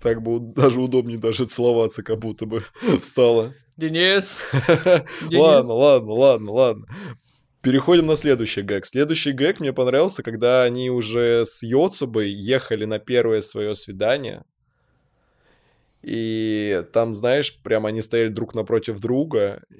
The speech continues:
Speaker 1: и поезд, очевидно, очевидно должен был бы затормозить для того, чтобы он её сбил с ног,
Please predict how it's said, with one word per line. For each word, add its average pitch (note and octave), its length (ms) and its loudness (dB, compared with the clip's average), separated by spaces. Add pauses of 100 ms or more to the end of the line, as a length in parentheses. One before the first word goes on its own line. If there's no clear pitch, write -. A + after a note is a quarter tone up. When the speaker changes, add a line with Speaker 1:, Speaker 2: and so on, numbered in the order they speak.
Speaker 1:
и G#2+ 360 -6
поезд, B2+ 480 0
очевидно, A#2 800 -4
очевидно B2 800 -4
должен A2 500 0
был A#2 160 0
бы G#2+ 100 -6
затормозить A2 720 -2
для G#2+ 140 -4
того, G#2 300 2
чтобы G#2 320 -6
он G#2 160 -4
её G#2 180 -2
сбил G2+ 340 -4
с - 180 -12
ног, A#2+ 360 0